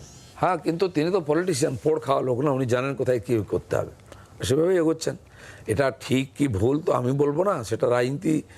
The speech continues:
পরবর্তী নির্বাচন, সেখানে রেজাল্ট থেকে তার হিসাব কিতাব হবে।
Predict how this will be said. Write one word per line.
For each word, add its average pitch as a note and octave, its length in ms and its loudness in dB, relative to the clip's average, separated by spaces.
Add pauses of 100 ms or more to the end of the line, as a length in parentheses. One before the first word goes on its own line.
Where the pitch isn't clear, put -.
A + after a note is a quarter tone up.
(320)
পরবর্তী A#2+ 380 4
নির্বাচন, C#3+ 640 2
সেখানে B2+ 360 0
রেজাল্ট D3 320 2
থেকে E3 360 0 (500)
তার D3+ 160 2
হিসাব D#3 280 -2
কিতাব D#3+ 280 -2
হবে। D3+ 160 -6